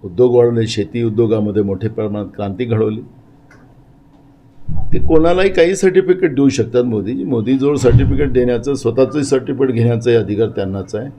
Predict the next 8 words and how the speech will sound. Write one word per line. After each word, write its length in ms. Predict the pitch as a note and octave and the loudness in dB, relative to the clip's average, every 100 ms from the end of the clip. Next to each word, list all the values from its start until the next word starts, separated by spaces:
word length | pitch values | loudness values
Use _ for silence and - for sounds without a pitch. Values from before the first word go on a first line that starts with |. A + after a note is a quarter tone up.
| - - - - - - - - - - - - | -20 -20 -20 -20 -20 -20 -20 -20 -20 -20 -14 -4
अमित 200 | C3+ C#3 | -2 0
शहाना 340 | D3+ C3+ C#3 | 2 2 2
ते 160 | C3+ A#2+ G2+ G#2 G2+ - A#2 | 0 -2 -4 -14 -16 -18 -2
दाखवावं 280 | A#2+ A2 B2+ | -2 2 0
लागतं 280 | G#2+ - | 0 -6
मग 120 | A2 G#2 | -6 -4
हे 120 | G#2 | -4
सर्टिफिकेट. 600 | G2+ F#2 G2 F#2+ F2 | -6 -4 -4 -4 -6